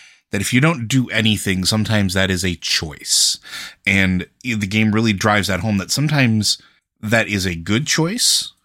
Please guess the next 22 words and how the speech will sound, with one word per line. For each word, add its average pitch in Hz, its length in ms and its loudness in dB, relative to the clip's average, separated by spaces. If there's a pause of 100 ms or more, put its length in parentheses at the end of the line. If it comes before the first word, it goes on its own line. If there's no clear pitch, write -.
(160)
maybe 120 320 2
the 135 100 2
best 156 240 2
choice, 95 360 0 (340)
and 107 120 0
sometimes 98 440 2
it's 87 180 -4
not. 85 260 -2 (360)
So 117 200 2
if 110 220 0
you 120 160 4
don't 143 300 0
do 123 180 2
anything, 113 480 0
if 95 160 -4
you 113 100 -2
take 120 240 -2
your 120 80 0
time, 110 520 0
sweet 107 340 -2
time 104 260 0
after 98 540 0